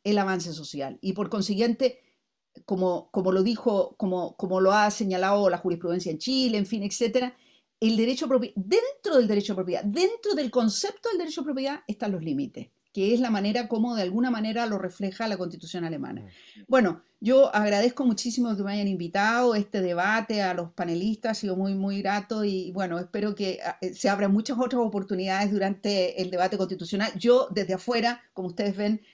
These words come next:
Speaker 1: eh, sin, eh, participar directamente, quizás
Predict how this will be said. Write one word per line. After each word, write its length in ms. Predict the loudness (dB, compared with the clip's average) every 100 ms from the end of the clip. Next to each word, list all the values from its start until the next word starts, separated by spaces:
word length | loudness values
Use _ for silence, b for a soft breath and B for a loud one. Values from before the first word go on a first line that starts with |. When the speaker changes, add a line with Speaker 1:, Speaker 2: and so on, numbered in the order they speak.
| b
Speaker 1:
eh, 340 | 0 0 0 -6
sin, 380 | -6 0 2 0
eh, 260 | -2 -8 -10
participar 600 | -6 -6 -6 -6 -2 0
directamente, 600 | -2 -6 -4 -4 -4 -4
quizás 500 | -8 -6 -2 0 -2